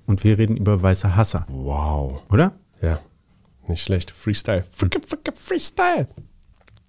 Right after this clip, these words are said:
Speaker 2: Nicht schlecht. Hast du noch mehr?
Speaker 1: Good morning, Sunshine. Steht auf
Speaker 2: Steht
Speaker 1: deiner
Speaker 2: auf meiner
Speaker 1: Tasse.
Speaker 2: Tasche. Und der Tee.
Speaker 1: Tasche.
Speaker 2: Tasse. Und der Tee schmeckt so gut.
Speaker 1: Du bist ein Teetrinker geworden. Das
Speaker 2: Ja.
Speaker 1: ist auch eine gute Nachricht.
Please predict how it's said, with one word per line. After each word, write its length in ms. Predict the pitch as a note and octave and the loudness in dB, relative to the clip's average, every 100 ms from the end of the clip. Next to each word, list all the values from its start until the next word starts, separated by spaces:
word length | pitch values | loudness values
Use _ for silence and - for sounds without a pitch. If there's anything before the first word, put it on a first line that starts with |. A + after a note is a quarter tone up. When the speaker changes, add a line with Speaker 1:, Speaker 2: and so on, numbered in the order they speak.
| _ - | _ -16
Speaker 2:
Nicht 120 | F#2 | -6
schlecht. 140 | G2+ F#2+ | -4 -2
Hast 140 | F2+ | 0
du 40 | |
noch 60 | G2 | 2
mehr? 140 | B2+ F#3 - | 0 -2 -6
Speaker 1:
Good 160 | A2+ | 0
morning, 260 | G2+ G2+ A2 | 4 4 4
Sunshine. 540 | - G2 F2+ F#2+ F#2 F2+ - | 2 0 0 0 0 -2 -10
Steht 200 | - - | -4 0
auf 60 | F#2 | 6
Speaker 2:
Steht 120 | F#2 | 8
Speaker 1:
deiner 60 | |
Speaker 2:
auf 40 | E2 | 8
meiner 180 | F2 E2 | 8 6
Speaker 1:
Tasse. 60 | |
Speaker 2:
Tasche. 140 | F#2+ - | 2 2
Und 160 | - E2+ | 0 0
der 80 | D#2+ | -2
Tee. 160 | - - | -2 4
Speaker 1:
Tasche. 320 | A2 F#2+ F#2+ - | 6 6 4 2
Speaker 2:
Tasse. 380 | - - - E2 - - | -14 -8 -4 -4 -4 -6
Und 160 | F#2 F2 | -4 0
der 160 | F2 | 0
Tee 220 | D2 G#2 F2+ | 0 0 0
schmeckt 440 | - E2+ D#2 - | 0 0 -2 -4
so 300 | D#2 D#2+ G2 | -2 2 2
gut. 220 | F2+ D#2+ - | 2 -2 -4
Speaker 1:
Du 60 | |
bist 160 | - - | -4 0
ein 100 | C#3+ | 0
Teetrinker 460 | - F3 - G2 F2 | 0 -2 -2 0 0
geworden. 240 | E2 F2 | 0 4
Das 60 | G2 | 4
Speaker 2:
Ja. 60 | |
Speaker 1:
ist 40 | A2+ | 4
auch 40 | |
eine 100 | C3 | 4
gute 220 | G2+ F#2 F2+ | 2 0 -2
Nachricht. 380 | F2 F2 F#2 | -2 -2 -6